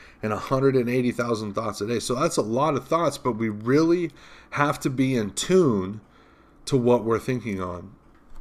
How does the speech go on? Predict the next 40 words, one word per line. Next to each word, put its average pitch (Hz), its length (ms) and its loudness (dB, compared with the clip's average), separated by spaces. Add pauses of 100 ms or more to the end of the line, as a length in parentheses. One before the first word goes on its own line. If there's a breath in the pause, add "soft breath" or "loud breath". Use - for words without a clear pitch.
(320)
Uh, 120 180 2
Brother 131 200 4
Kenneth 135 320 -2
Hagin 135 280 2
always 120 260 2
said 117 300 0
that, 110 180 2 (380 loud breath)
you 123 80 0
know, 127 100 4
you 123 240 4
can, 107 360 -2 (420 soft breath)
you 127 100 0
can't 170 340 0
keep 175 280 0
a, 117 300 6
a 113 100 4
bird 123 600 8 (300)
from 113 280 -4
flying 135 380 2
over 120 180 2
your 101 160 2
head, 127 300 2
but 113 200 -2
you 113 80 -6
can 107 140 -10
sure 127 240 2
keep 131 280 0
it 107 100 -8
from 107 220 -6
making 110 340 -2
a 98 120 0
nest 117 380 0
there, 98 200 0
you 101 120 -4
know, 98 100 -4
talking 120 340 -4
about 107 240 -2
our 101 120 -4
thought - 340 -6
life. 87 360 -6